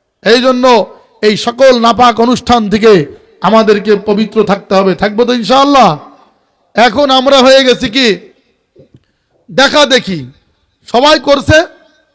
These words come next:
সবাই করছে তাই করি। আসলে এই কাজটা জায়েজ কি জায়েজ না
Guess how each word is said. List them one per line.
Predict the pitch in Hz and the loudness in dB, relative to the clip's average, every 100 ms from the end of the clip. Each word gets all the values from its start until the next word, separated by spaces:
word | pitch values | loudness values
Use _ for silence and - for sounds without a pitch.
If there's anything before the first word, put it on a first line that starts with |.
| _ _ _ _ - | _ _ _ _ -2
সবাই | 277 302 320 | 2 2 0
করছে | 285 285 320 | -4 -4 -6
তাই | 320 269 269 | -4 -4 -2
করি। | 247 220 247 - _ _ _ _ _ _ _ _ _ _ _ _ _ _ _ _ - | -2 -2 -4 -14 _ _ _ _ _ _ _ _ _ _ _ _ _ _ _ _ -8
আসলে | 233 - 349 349 240 - _ _ - | -4 0 2 2 0 -2 _ _ -8
এই | 277 294 | -6 -2
কাজটা | 285 277 - 285 | -2 -2 -2 -2
জায়েজ | 202 214 294 247 | 0 2 2 -2
কি | 285 | -6
জায়েজ | 214 240 254 | -2 0 0
না | 247 240 214 | -2 -2 -2